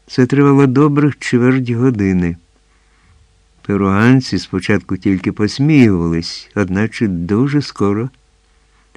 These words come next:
в кімнаті стало неможливо дихати. Бандити попервах чертихались упівголоса. Згодом лаялись уже вголос. Одначе Тьомик, як не старався, ніяк не міг вгомонитися.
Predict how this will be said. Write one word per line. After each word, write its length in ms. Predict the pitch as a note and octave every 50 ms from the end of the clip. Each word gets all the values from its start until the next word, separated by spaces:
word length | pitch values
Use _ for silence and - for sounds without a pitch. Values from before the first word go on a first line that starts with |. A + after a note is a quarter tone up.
| -
в 60 | _ -
кімнаті 440 | - G#2+ G2+ G2+ G2+ G#2 - B2+
стало 400 | A#2 - - - A2 G#2+ G#2+ G#2
неможливо 600 | G2+ G2+ F#2+ F#2+ F2+ F2+ F#2 F2+ F2 F2 F#2+ G2
дихати. 500 | F#2 F2+ F2+ F2 - - F2 - - A2 - _ _ _ _ _ _ _ _ _ _ _ _ _ _ _ _ _ _ _ _ _ _ _ _ -
Бандити 680 | - G2 G2+ G2 F#2+ F#2+ F#2 F#2+ A2 B2 B2 B2 B2 A2
попервах 680 | - A2 G2 F#2 G#2 F#2+ F#2+ F#2+ F2+ G2+ A#2 A#2+ - -
чертихались 1080 | - - - G#2+ G2 - - - - A2 - - D3 C#3+ C3+ A2+ F#2+ F2 F2 - -
упівголоса. 880 | F2+ E2+ - F#2 F2 D2+ D#2+ E2+ F2 D#2 C#2+ F#2+ G#2 - - - - - - _ _ _ _ _ _ _ _ _ _ _ _ _ _ _ _ _ -
Згодом 540 | F2 E2+ G#2+ - G2 G#2+ B2 B2+ B2 B2+ A#2
лаялись 680 | G2 F2+ F2+ F#2+ G2 G2+ G2 G2 F#2+ F#2+ F#2 - -
уже 240 | F#2 F2 E2 F#2+ F#2
вголос. 800 | F#2+ G2+ F#2 E2+ E2+ E2+ E2+ F2 D#2+ E2 F2 - - - - - _ _ _ _ _ _ _ _ _ _ _
Одначе 840 | - G2 F#2+ F#2 E2+ F2 F2 F2+ F2+ G#2 A2+ A#2 - - - C3+ A#2+
Тьомик, 880 | - - - A#2 A2 A2+ B2 C3+ C#3+ C#3+ C#3 C#3 C#3 _ - - - -
як 420 | - F#2+ F2+ G2+ A#2+ C#3 C3+ - -
не 100 | C3 B2+
старався, 520 | - - - A#2+ A#2+ A#2 G#2+ - - A#2
ніяк 400 | G#2 G2+ G2+ G#2 G#2+ G2+ - -
не 120 | G#2 F#2+
міг 280 | F2 F2 F#2 F#2+ F#2 - -
вгомонитися. 1080 | F#2 F2 D#2+ F2 E2+ F2+ F#2 F2+ F2+ F2 F2 F2+ F2+ E2+ - C#3+ C3 - - - -